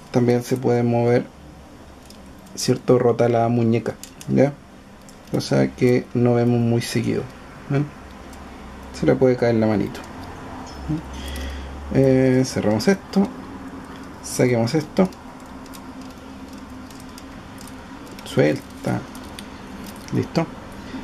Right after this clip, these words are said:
De hecho vienen dos de estos que nunca voy a ocupar, ¿ya? Así que sigamos, ¿ya? Eh, ¿qué más de interesante? Bueno, el otro brazo es exactamente igual, ¿ya? Tienen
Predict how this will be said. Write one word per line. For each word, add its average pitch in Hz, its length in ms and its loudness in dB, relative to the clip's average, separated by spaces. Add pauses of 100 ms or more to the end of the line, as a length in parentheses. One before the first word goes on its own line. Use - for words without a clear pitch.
(220)
De 139 80 8
hecho 147 220 4
vienen 135 440 6
dos 143 180 6
de 143 80 4
estos 147 220 -2 (280)
que 123 80 2
nunca 135 300 6
voy 120 100 6
a 117 40 2
ocupar, 113 220 -2 (540)
¿ya? 127 160 0 (680)
Así 160 120 0
que 165 180 4 (100)
sigamos, - 600 0 (680)
¿ya? 135 100 -2 (920)
Eh, 139 560 6
¿qué 185 80 4
más 180 140 6
de 180 60 2
interesante? 175 680 2 (500)
Bueno, 127 260 4 (280)
el 147 100 6
otro 135 160 6
brazo 131 280 6
es 120 60 6
exactamente 127 560 4
igual, 180 220 2 (500)
¿ya? 143 160 0 (460)
Tienen 151 480 6